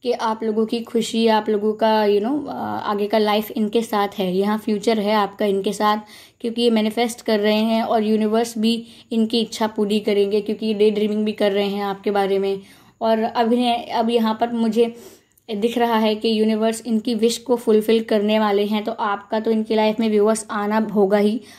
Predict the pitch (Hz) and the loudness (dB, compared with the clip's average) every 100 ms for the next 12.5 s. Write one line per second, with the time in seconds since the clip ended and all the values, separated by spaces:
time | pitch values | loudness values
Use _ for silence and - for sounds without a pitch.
0 | - 214 208 208 208 226 214 196 220 - | -12 -6 -2 -2 0 0 -2 -2 -6 -4
1 | 208 214 220 220 226 214 196 285 - - | -2 0 0 2 0 0 -2 -4 -6 -20
2 | - 226 208 220 208 240 220 208 226 202 | -6 -2 2 2 2 0 0 0 0 0
3 | 208 220 233 196 190 208 262 202 202 285 | 2 2 2 0 -2 -4 -8 -10 -6 -6
4 | - _ _ _ _ _ _ _ _ _ | -8 _ _ _ _ _ _ _ _ _
5 | _ _ _ _ _ _ _ - _ - | _ _ _ _ _ _ _ -20 _ -2
6 | 240 240 247 247 240 240 240 233 226 220 | 0 0 -2 -2 0 0 0 0 0 0
7 | 214 214 233 226 226 220 214 240 269 - | -2 -2 -2 -2 0 0 -2 -4 -8 -14
8 | 220 190 247 233 233 226 269 302 - _ | -14 -10 -10 -8 -10 -8 -8 -8 -10 _
9 | _ _ _ - _ - - _ _ _ | _ _ _ -20 _ -20 -20 _ _ _
10 | _ _ _ _ _ - _ - - 220 | _ _ _ _ _ -20 _ -14 -2 0
11 | 214 208 226 220 220 214 220 220 226 208 | 0 -4 -6 -4 -4 -4 -2 -2 -4 -4
12 | 208 202 214 302 | -4 -4 -8 -12